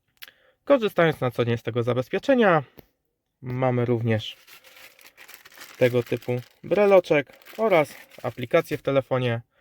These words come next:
które automatycznie odblokują nam Canlocka zaraz po włączeniu zapłonu, czyli w tym przypadku zaraz po wciśnięciu hamulca,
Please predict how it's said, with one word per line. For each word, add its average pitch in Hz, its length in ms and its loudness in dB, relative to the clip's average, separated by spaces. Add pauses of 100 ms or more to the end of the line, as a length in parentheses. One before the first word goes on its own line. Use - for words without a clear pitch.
(300)
które 151 440 0 (120)
automatycznie 143 880 -2
odblokują 127 580 -2
nam 117 300 -2 (140)
Canlocka 135 640 0 (720)
zaraz 139 380 0
po 127 160 -4
włączeniu 117 540 -4 (100)
zapłonu, 143 680 0
czyli 139 260 -8
w - 40 -16
tym 123 160 -8
przypadku 120 600 -4 (1200)
zaraz 127 360 0
po 120 120 -6
wciśnięciu 120 560 -8
hamulca, 135 600 -6